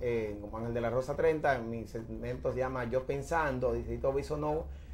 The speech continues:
guardó el fuetazo en los combustibles para esta semana. Dios mío, qué horror. Pueblo, pueblo, diecisiete aumento en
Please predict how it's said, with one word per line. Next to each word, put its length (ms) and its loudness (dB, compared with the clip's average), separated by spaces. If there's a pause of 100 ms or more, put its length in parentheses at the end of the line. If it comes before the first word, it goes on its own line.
(140)
guardó 400 10
el 60 6
fuetazo 800 6
en 40 4
los 100 0
combustibles 640 2
para 280 4
esta 180 2
semana. 480 0
Dios 280 -2
mío, 580 2
qué 80 2
horror. 480 8 (100)
Pueblo, 460 6
pueblo, 480 8 (840)
diecisiete 840 10
aumento 400 4
en 100 2